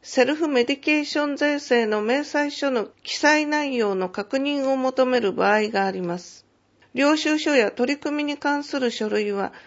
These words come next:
ご自宅などで五年間の保存が必要です。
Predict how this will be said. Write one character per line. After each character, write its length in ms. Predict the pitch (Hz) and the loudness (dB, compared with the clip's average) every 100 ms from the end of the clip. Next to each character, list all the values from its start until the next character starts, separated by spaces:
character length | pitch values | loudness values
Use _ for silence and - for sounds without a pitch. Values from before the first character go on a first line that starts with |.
| - _ - | -20 _ 2
ご 80 | 233 | 2
自 160 | 285 | 4
宅 220 | 302 302 | -2 0
な 160 | 277 269 | 0 0
ど 140 | 220 | 0
で 180 | 202 180 - | -2 -4 -2
五 160 | 220 | 2
年 200 | 254 302 | 2 0
間 300 | 294 233 202 | 0 0 0
の 160 | 180 165 | 0 -2
保 120 | 208 | -4
存 300 | 208 277 277 | 0 0 0
が 140 | 254 247 | 0 -2
必 340 | - - 220 | -4 -10 -4
要 240 | 220 208 | 0 0
で 140 | 196 185 | 0 -4
す。 340 | - - - | -6 -18 -20